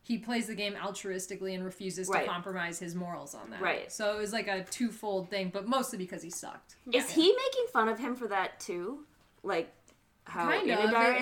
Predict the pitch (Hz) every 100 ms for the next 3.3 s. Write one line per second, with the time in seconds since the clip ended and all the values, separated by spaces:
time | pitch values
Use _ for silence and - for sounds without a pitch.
0 | 277 277 269 269 254 220 254 285 240 208
1 | 233 226 220 214 208 208 202 208 190 202
2 | 196 190 226 190 214 262 165 - 196 214
3 | 139 202 165